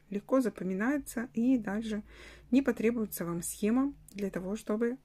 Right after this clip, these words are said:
продолжить вязать узор. Данный вид узора летний вариант и подходит для вязания таких вещей, как кардиган, летнее пальто, жилет.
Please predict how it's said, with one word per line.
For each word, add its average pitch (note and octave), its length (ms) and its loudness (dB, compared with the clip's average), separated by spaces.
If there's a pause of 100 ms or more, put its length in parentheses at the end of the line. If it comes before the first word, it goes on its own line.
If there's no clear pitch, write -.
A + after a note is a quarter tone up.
продолжить G3 680 -4 (140)
вязать F3+ 580 -8 (240)
узор. E3+ 400 -8 (840)
Данный B3 340 8
вид G3 180 -2
узора F#3+ 500 -2 (600)
летний A3+ 360 4
вариант C4 680 6
и B3 260 2
подходит G#3+ 520 2
для F#3 120 -4
вязания F#3+ 540 0
таких - 380 -6
вещей, F#3 300 -2
как - 480 -10
кардиган, F#3+ 640 -2 (140)
летнее F#3+ 340 0
пальто, F3+ 540 -4
жилет. F#3+ 540 -2